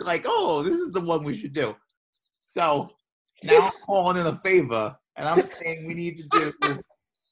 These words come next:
Speaker 1: Eurovision and Palm Springs.
Speaker 2: You know what? I'm really dying to watch Palm Springs, but, uh, I don't know that I
Speaker 1: Just
Speaker 2: I'm
Speaker 1: do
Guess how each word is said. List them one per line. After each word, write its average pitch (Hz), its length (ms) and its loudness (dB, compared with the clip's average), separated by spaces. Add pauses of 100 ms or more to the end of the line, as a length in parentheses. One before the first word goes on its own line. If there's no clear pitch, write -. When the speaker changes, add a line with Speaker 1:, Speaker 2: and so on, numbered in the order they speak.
(120)
Speaker 1:
Eurovision 160 1080 2 (520)
and 135 140 -8
Palm 143 280 -2
Springs. 127 760 -10 (720)
Speaker 2:
You 135 100 -2
know 160 120 2
what? 185 300 0 (520)
I'm 143 220 0
really 196 280 -2
dying 143 400 -2
to 135 80 -8
watch 120 260 -8 (100)
Palm 120 180 -8
Springs, - 600 -16 (400)
but, 117 300 -6 (120)
uh, 110 460 -14 (1900)
I 131 80 -4
don't 156 160 -2
know 160 160 2
that 151 180 0
I 143 160 0
Speaker 1:
Just 190 480 -6
Speaker 2:
I'm 135 80 -6
Speaker 1:
do 196 100 -6